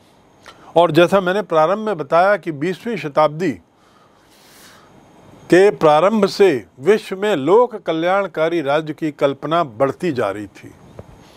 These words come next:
लोक कल्याणकारी राज्य का मायने ये है कि ऐसी सोच बढ़ती जा रही थी कि राज्य का कार्य मात्र सुरक्षा देना नहीं है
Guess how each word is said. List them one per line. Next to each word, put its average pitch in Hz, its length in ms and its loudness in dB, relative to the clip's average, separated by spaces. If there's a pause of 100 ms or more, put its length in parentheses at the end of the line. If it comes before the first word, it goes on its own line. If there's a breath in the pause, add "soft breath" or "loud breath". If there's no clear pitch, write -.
(680 loud breath)
लोक 202 320 6
कल्याणकारी 180 800 0
राज्य 170 360 -2
का 165 180 -2
मायने 147 380 -4
ये 165 220 2
है 180 320 -2 (760 soft breath)
कि 202 200 4
ऐसी 175 520 0
सोच 196 320 2
बढ़ती 143 400 -4
जा 160 180 4
रही 147 140 -2
थी 190 220 -8
कि 185 120 -4
राज्य 180 440 0
का 202 220 0
कार्य 185 460 0
मात्र 175 420 -6
सुरक्षा 143 560 -4
देना 196 300 0
नहीं 185 200 -6
है 110 180 -14